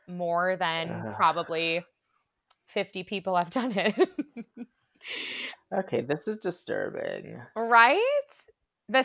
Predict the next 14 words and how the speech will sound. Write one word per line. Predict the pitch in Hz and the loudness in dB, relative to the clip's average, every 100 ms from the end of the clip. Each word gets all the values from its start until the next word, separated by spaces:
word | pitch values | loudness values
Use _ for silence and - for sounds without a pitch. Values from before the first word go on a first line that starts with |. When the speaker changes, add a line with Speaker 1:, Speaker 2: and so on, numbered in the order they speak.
| - | 6
Speaker 1:
sec-, | 262 262 | 4 4
I | 233 | 2
mean, | 240 233 | 2 2
this, | 262 - - _ _ 202 | 2 0 -20 _ _ 2
this | 220 269 - | 4 4 2
headline | 254 208 180 165 160 165 | 0 2 4 4 2 -2
was | 165 160 | -4 -4
very | 175 175 185 | 0 0 -2
parallel | - 165 160 156 147 147 - - | -2 -2 0 2 2 0 -4 -8
to | 170 147 143 143 - | -6 -4 -4 -4 -4
a | 160 | -4
headline | 170 156 160 156 | -2 0 2 4
about | 151 147 139 139 - _ _ _ | 4 4 4 4 -2 _ _ _
Santa | - 196 175 175 - 123 127 143 | -8 -2 0 -2 0 0 0 -2